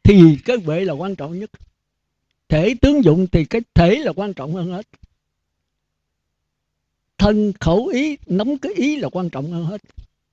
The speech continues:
Nhưng ban đầu muốn được cái ý thì phải nhờ cái thân và cái khẩu. Mà khi đã được cái ý rồi, thân khẩu không cần lắm, bỏ luôn cũng được.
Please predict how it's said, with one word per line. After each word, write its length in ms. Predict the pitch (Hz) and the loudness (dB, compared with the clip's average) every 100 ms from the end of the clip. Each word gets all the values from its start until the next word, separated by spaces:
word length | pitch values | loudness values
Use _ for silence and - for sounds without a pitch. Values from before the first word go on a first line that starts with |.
| _ _ - | _ _ 0
Nhưng 380 | 202 226 214 | 4 4 4
ban 200 | 208 208 | 4 4
đầu 200 | 196 165 | 6 6
muốn 200 | 151 202 | 6 4
được 180 | 226 170 | 4 4
cái 120 | - | 2
ý 300 | 240 277 294 - - | 0 -2 -6 -8 -4
thì 120 | 143 | 0
phải 180 | - 160 | 2 0
nhờ 360 | 233 165 156 143 | 0 0 0 -2
cái 100 | 202 220 | -6 -6
thân 280 | 214 226 202 175 | -4 -4 -6 -10
và 240 | 165 147 139 | -10 -8 -6
cái 180 | - | -8
khẩu. 300 | 220 135 151 196 _ _ _ _ _ _ _ _ _ _ _ _ _ _ _ _ | -8 -8 -8 -12 _ _ _ _ _ _ _ _ _ _ _ _ _ _ _ _
Mà 500 | - 160 165 170 170 160 | -4 0 0 2 0 0
khi 180 | - 254 | -2 -2
đã 120 | 214 | -2
được 220 | 226 175 | 0 0
cái 120 | 240 247 | -2 -6
ý 160 | 302 | -4
rồi, 180 | 254 156 | -4 -2
thân 300 | - 226 214 | 0 -2 -2
khẩu 280 | 151 165 294 - | -8 -8 -10 -10
không 240 | - 233 | -8 -8
cần 240 | 214 165 139 | -6 -6 -6
lắm, 180 | 160 226 | -8 -12
bỏ 240 | 190 151 208 | -6 -4 -2
luôn 320 | 247 233 214 | -2 -2 -4
cũng 260 | - 175 190 | -6 -6 -6
được. 160 | 120 | -10